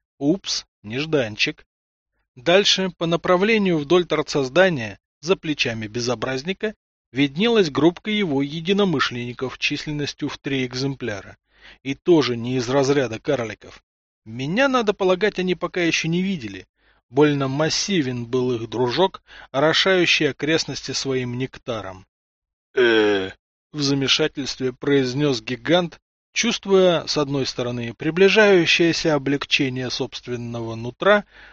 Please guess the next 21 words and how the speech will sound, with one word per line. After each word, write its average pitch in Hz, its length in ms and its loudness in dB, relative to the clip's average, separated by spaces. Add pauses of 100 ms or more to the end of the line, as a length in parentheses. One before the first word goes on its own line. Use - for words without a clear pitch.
(100)
а 147 140 4
с 139 100 2
другой – 175 460 6
некоторую 165 600 4
дисгармонию 147 1000 2
в - 60 -12
связи 127 360 -6
с - 80 -8
появлением 135 800 -2 (280)
неожиданного 151 880 2
свидетеля 131 720 -2
оправления 123 800 -2
его 113 240 -6
деликатных 120 720 -8
потребностей. 107 800 -8 (1600)
Продолжил 135 640 0
я 131 180 -2
на 135 180 -2
его 139 280 2
же 127 100 0
языке, 127 540 -2